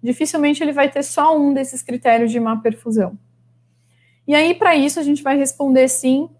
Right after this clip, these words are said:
e não, tá? Então, a gente vai pra esse lado aqui, né, do, do nosso quadrante, em que ele tem edema. Ah, se ele não tem má perfusão, então ele é caracterizado como um paciente quente e úmido.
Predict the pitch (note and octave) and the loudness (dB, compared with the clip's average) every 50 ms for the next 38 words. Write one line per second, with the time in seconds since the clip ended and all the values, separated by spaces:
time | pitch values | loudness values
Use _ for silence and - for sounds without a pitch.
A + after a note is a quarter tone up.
0 | - D4 E4 E4+ D4 G#3+ G#3+ G#3+ G#3 - _ _ _ - G#3 G3 F#3 G#3+ C#4 G4 | -10 -8 -4 0 0 0 0 -2 -6 -12 _ _ _ -12 -8 -6 -2 -2 -4 -4
1 | - _ _ _ _ _ _ _ _ _ _ _ _ - B3 B3 A#3+ D4+ C4+ C4+ | -6 _ _ _ _ _ _ _ _ _ _ _ _ -4 -4 0 2 4 4 4
2 | C#4+ D4 B3 A#3+ B3+ B3+ B3+ B3+ B3 B3+ B3+ B3+ B3+ C4 B3 A#3+ B3 C#4 E4 E4+ | 4 2 0 0 0 0 -2 0 0 0 0 2 2 2 4 4 4 4 2 -2
3 | - - D#4+ C#4+ B3+ B3 B3 B3 A3 A3 A#3 A3+ - B3 A#3 A3 A3 - - - | -4 -6 -4 -2 0 2 2 4 2 2 0 -2 -4 -2 -2 -2 -2 -4 -6 -8
4 | G#3 G3+ A#3 B3+ A#3+ A#3+ G#3+ G#3+ G#3+ - - G#3 A3 A3 A3 G#3+ A3 G#3+ - - | -6 -4 -2 -2 -2 -2 -2 -2 -4 -4 -6 -4 -2 -2 -2 -2 -4 -6 -4 -2
5 | A#3 A3 G#3+ A3 A3 A3 A3 A#3+ D4+ - - - G4+ - _ _ _ _ _ _ | 0 2 2 4 4 4 4 4 2 0 -6 -14 -18 -18 _ _ _ _ _ _
6 | - A#3+ A#3 A#3 B3 A#3 A#3 A#3 A#3 - A#3+ B3 C#4 C#4+ C#4 B3 G3+ G#3 G3+ G3+ | -6 -4 0 0 2 2 2 0 -2 -2 0 0 0 0 0 2 2 2 2 2
7 | G#3+ G#3+ C#4 F4+ G4+ _ _ _ _ _ _ _ _ _ _ - A#3+ A#3+ A#3 A#3 | 2 0 -4 -6 -10 _ _ _ _ _ _ _ _ _ _ 0 4 4 6 6
8 | A#3+ A#3 A#3 A#3 A#3+ - - E4 D4+ D4 D4+ D4 C#4+ D4+ F4 G4 A4+ G#4 - F4 | 6 4 4 2 -2 -6 -4 -4 -2 -2 -2 0 0 0 0 -2 -4 -6 -6 -6
9 | D4 D4 D4 C4 A#3 A3+ A#3+ B3 - G#3+ G#3 - A3 G#3 G#3 B3+ D4+ D#4 C4 G#3+ | -4 -4 -4 -4 -2 -4 -4 -4 -4 -6 -6 -4 -4 -2 2 4 4 4 4 2
10 | F#3+ - - _ _ _ _ _ _ _ _ _ _ _ - C#4 B3+ - C4+ C4+ | -2 -6 -14 _ _ _ _ _ _ _ _ _ _ _ -8 -6 -4 0 0 0
11 | C#4 C#4 C4+ C4+ C4+ C4+ C#4 B3 C4 C4 - D4 A#3 B3 A#3+ C4 B3+ B3+ C4 C4+ | 2 2 2 2 0 0 -2 -4 -4 -4 -6 -8 -8 -4 -2 0 0 0 0 -2
12 | - C4 C4+ C#4 C#4 C4+ B3+ C4 - - C4 C#4 E4 - - _ - D#4+ E4 F4+ | -4 -4 -4 -4 -4 -4 -4 -4 -4 -4 -4 -6 -6 -8 -12 _ -6 -6 -4 -4
13 | F#4+ G4 - - - F#4 F4 D#4 D4 D4 C4+ B3 G#3+ G3 G#3 G#3 | -6 -8 -8 -6 -4 -4 -2 0 0 0 0 0 0 0 -2 -4